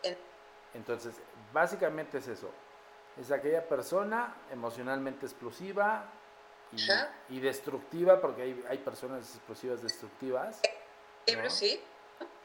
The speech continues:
Speaker 2: Y a su vez también, pues bueno, todo este concepto que nos acaba de dar.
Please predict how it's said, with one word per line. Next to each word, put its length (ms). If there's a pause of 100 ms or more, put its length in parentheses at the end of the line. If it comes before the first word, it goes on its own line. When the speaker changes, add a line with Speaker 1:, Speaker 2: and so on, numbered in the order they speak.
(200)
Speaker 2:
Y 140
a 160
su 200
vez 300
también, 380
pues 140
bueno, 280
todo 100
este 200
concepto 440
que 100
nos 180
acaba 260
de 80
dar. 100